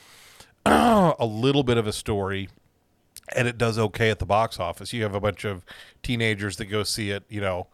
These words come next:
it, and you're like, "Okay, this, you know, this did well." Well, then you just, you copy and paste and copy and paste and copy and paste. It's like, before you know it, like,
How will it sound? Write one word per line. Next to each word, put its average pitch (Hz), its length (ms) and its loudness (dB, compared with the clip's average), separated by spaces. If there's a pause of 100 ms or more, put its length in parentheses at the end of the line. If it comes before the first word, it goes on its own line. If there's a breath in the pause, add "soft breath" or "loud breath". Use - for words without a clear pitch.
(380 soft breath)
it, 117 180 -14 (160)
and 110 320 -2
you're 117 120 -2
like, 120 120 -4
"Okay, 151 340 -2
this, 123 340 -6
you 117 100 -4
know, 101 240 -2
this 107 380 -8
did 117 240 -4
well." 117 360 0 (580 soft breath)
Well, 151 200 8
then 151 200 0
you 143 120 0
just, 123 360 -4
you 120 180 -6
copy 113 460 -2
and 92 120 0
paste 104 320 0
and 98 80 -14
copy 101 300 -4
and 92 80 -8
paste 98 260 -4
and - 80 -20
copy 95 240 -4
and 85 100 -10
paste. 127 320 -2
It's 95 100 -10
like, 98 140 -6
before 95 240 -10
you 101 80 -6
know 127 140 0
it, 101 80 -6
like, 95 220 -4